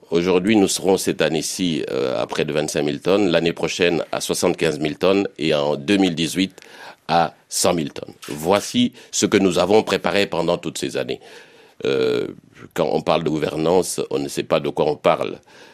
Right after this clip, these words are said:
La gécamine est la seule entreprise du portefeuille de l'État qui a des comptes audités et certifiés. C'est la seule.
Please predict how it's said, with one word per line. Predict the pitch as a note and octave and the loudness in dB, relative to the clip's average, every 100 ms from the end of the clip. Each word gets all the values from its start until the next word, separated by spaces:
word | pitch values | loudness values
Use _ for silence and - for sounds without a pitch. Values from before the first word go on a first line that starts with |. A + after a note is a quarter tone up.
| - _ _ | -20 _ _
La | - F#2 | 0 2
gécamine | F#2+ G2+ G#2+ A#2+ | 4 4 4 4
est | G2+ | 4
la | F2 | 2
seule | - C#3+ A#2 | 2 4 6
entreprise | G#2 G2 F2+ - G2 | 4 2 -2 -2 -2
du | E2+ | -2
portefeuille | F#2 F2+ F2+ A2 F2+ | -2 -2 0 0 0
de | E2 | 0
l'État | E2 G2 | 0 0
qui | F#2+ E2 | 0 0
a | |
des | E2 | -2
comptes | - G2 F#2 - - | 0 0 0 -4 0
audités | G2+ F#2 - C#2 - _ - - | 2 0 -4 -8 -10 _ -16 -10
et | |
certifiés. | - - - F#2 - A#1 - - _ - | -2 -2 -2 -4 -6 -6 -8 -12 _ -2
C'est | G2 | 2
la | F#2 | 2
seule. | - - G#2 | 2 2 2